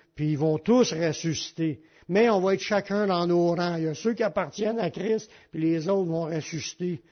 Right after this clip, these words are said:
pour le jugement à la fin. Il y a deux résurrections. La première, c'est heureux et saints ceux qui ont part à la première résurrection. La seconde mort n'a pas de pouvoir sur eux,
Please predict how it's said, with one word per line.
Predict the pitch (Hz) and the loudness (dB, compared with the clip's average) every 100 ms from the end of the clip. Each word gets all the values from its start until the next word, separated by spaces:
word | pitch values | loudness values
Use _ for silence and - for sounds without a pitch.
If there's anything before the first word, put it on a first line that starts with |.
| _ _ | _ _
pour | 147 151 | -2 2
le | 156 147 | 4 2
jugement | 131 151 117 143 160 160 - _ | 0 -2 -2 -2 -2 -4 -10 _
à | 151 143 | -4 -2
la | 139 | -2
fin. | - 151 139 - _ _ _ _ _ - | -2 -4 -4 -10 _ _ _ _ _ -2
Il | 156 | 0
y | |
a | |
deux | 151 220 214 | 4 6 6
résurrections. | 175 165 143 156 147 - 160 160 - _ _ - - | 4 0 0 -2 -4 -4 -4 -6 -12 _ _ -20 -4
La | 165 | -2
première, | 165 180 180 202 214 202 | 0 0 2 2 2 0
c'est | 165 | 2
heureux | 165 208 226 254 240 | 8 8 8 6 6
et | 220 | 2
saints | - - 247 226 | 0 0 2 2
ceux | - 190 | 2 0
qui | 190 | 2
ont | 190 175 | 0 2
part | 202 202 180 | 4 4 6
à | |
la | 170 165 | 4 2
première | 151 180 180 185 175 | 0 2 4 4 4
résurrection. | 170 143 156 165 - 175 180 165 - - - | 2 0 -2 -2 -2 -2 -2 -4 -10 -20 -6
La | 175 175 | -2 2
seconde | 220 220 240 233 233 | 6 8 8 8 8
mort | 254 240 | 10 10
n'a | 208 202 | 8 6
pas | 240 | 4
de | 240 | 4
pouvoir | - 208 165 208 202 | 0 -2 2 4 4
sur | - 180 | 2 0
eux, | 175 165 226 | 0 2 0